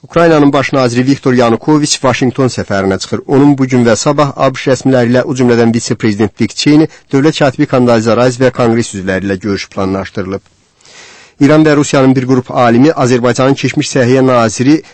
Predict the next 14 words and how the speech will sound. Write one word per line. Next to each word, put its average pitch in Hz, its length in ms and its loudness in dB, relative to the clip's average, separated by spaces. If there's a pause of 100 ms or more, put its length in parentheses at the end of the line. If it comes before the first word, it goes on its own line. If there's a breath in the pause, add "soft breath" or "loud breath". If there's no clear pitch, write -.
(120)
Əli 131 180 2
İnsanovun 147 520 2
azadlığa 127 440 -2
buraxılması 120 500 0
xahişi 127 360 0
ilə 151 120 2 (260 soft breath)
Azərbaycan 123 480 2
prezidenti 123 460 0
İlham 135 260 0
Əliyevə 123 440 2
müraciət 110 560 0
ünvanlayıb. 98 480 0 (300 loud breath)
Vəkilinin 135 460 2
dediyinə 120 380 2